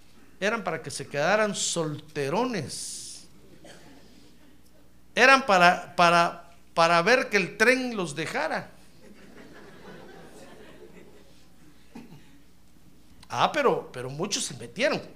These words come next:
Acuérdense que el Señor habló de eso. El Señor cuando habló del matrimonio dijo, cuando le dijeron, los discípulos le dijeron, "Señor, entonces qué difícil va a ser casarse". Le dijeron, "Es que no es para todos, sino es únicamente para quienes mi Padre se los conceda".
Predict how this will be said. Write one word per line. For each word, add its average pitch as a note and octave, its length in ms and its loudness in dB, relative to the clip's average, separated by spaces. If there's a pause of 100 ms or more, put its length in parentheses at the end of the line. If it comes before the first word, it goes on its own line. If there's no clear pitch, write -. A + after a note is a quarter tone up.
(920)
Acuérdense G3 360 0
que B2+ 60 -10
el A#2+ 40 -8
Señor A#2 300 0
habló D3 260 0
de F#3+ 100 6
eso. - 240 -2 (560)
El C3 120 -12
Señor E3 340 2
cuando D3+ 240 -2
habló D3+ 220 2
del F#3 80 4
matrimonio F3+ 500 -2
dijo, F3+ 340 -4 (200)
cuando C#3+ 240 -4
le C3 100 -6
dijeron, F3 480 0
los C#3 160 -6
discípulos F3+ 280 -6
le D#3 40 -2
dijeron, E3+ 220 -2
"Señor, F3+ 340 -2
entonces E3+ 300 -6
qué F3+ 120 -2
difícil D#3+ 460 -6
va C3 60 -4
a A#2 40 -4
ser - 460 -4
casarse". G#3+ 480 -2
Le C#3+ 40 -8
dijeron, F3 260 -4
"Es E3+ 100 -6
que D#3+ 60 -8
no E3 80 -2
es D#3+ 80 -6
para B2 260 -4
todos, - 400 -2 (880)
sino B2 260 -6
es F3 200 2
únicamente F3+ 600 0
para B2 280 -4
quienes B2 340 -8
mi A#2+ 140 -14
Padre D3 400 0
se - 100 -6
los A#2 160 -10
conceda". E3+ 500 -6